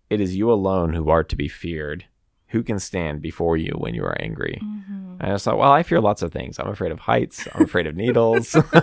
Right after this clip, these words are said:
Speaker 1: <laughs> Like, God is definitely not the only thing I fear. And obviously we could talk a lot about the kind of fear that's being discussed here. But I also thought, you know, when, when we talk about the fear of God, there's really,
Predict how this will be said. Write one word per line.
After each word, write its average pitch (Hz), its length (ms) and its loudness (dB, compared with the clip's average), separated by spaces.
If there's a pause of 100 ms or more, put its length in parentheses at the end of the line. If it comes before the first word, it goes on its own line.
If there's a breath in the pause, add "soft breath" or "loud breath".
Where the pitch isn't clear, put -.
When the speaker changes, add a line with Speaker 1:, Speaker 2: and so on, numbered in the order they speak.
(120)
Speaker 1:
<laughs> 156 360 4
Like, 101 300 2 (540 loud breath)
God 156 200 4
is 151 60 0
definitely 139 280 4
not 120 160 2
the 107 100 2
only 107 240 0
thing 87 460 -4 (460 soft breath)
I 90 140 0
fear. 76 400 -2
And - 340 -6
obviously 101 360 -2
we 90 100 -8
could 90 140 -10
talk 85 180 -4
a 82 40 -4
lot 76 200 0
about 73 260 -4
the - 60 -12
kind 80 340 -8
of 76 100 -6
fear - 480 -8 (500)
that's - 320 -6 (300)
being 80 300 -4
discussed 87 500 -8
here. 78 340 -4 (640 soft breath)
But 135 120 8
I 135 40 10
also 170 260 4
thought, 139 260 2
you 127 80 -2
know, 127 120 4
when, 120 300 -2 (840 loud breath)
when 110 100 -2
we 110 80 0
talk 123 160 -2
about 127 200 4
the 95 80 -4
fear 110 280 2
of 90 80 -2
God, 85 300 0
there's 87 180 -2
really, 104 760 0